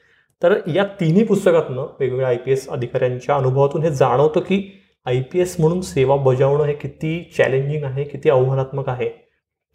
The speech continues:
आणि ते तुमचा कसा प्रत्येक दिवशी, प्रत्येक क्षणी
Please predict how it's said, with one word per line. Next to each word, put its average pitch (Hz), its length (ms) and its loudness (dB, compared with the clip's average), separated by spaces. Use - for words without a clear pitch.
आणि 131 180 -4
ते 147 40 2
तुमचा 147 240 0
कसा 156 340 4
प्रत्येक - 580 -4
दिवशी, 139 500 -4
प्रत्येक - 440 -4
क्षणी 156 340 0